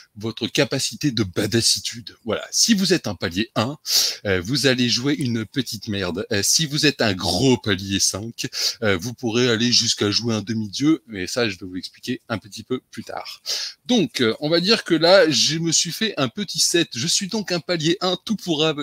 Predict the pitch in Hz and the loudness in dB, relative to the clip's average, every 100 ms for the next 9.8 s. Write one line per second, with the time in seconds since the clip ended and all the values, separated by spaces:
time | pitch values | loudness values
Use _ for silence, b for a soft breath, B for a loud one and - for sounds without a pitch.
0 | 127 117 - 117 135 117 117 110 110 - | -6 -10 -6 -2 0 0 -2 -4 -10 -12
1 | 104 - 101 107 117 240 - B B B | -14 -12 -10 -10 -8 -8 -6 B B B
2 | B _ 202 226 151 160 143 - 175 156 | B _ -10 -2 2 4 4 2 -2 -2
3 | 127 - 131 113 - 127 113 - 98 85 | 0 2 0 0 -2 -4 -4 -6 -6 -10
4 | - - - _ 247 180 - 110 101 _ | -12 -14 -16 _ 0 0 0 0 0 _
5 | 240 190 190 135 110 95 233 185 160 110 | 2 4 2 2 0 0 0 2 2 2
6 | 104 - 254 214 170 160 - - 156 151 | 2 0 2 0 -2 -6 -4 -2 -2 -6
7 | - _ _ _ _ _ - 117 113 - | -12 _ _ _ _ _ 0 2 0 -2
8 | 85 87 92 107 131 - 196 202 143 139 | -6 -2 -2 -2 -2 0 2 0 0 0
9 | 131 117 - 131 113 104 - 80 | 0 0 -2 -2 -2 -4 -4 -6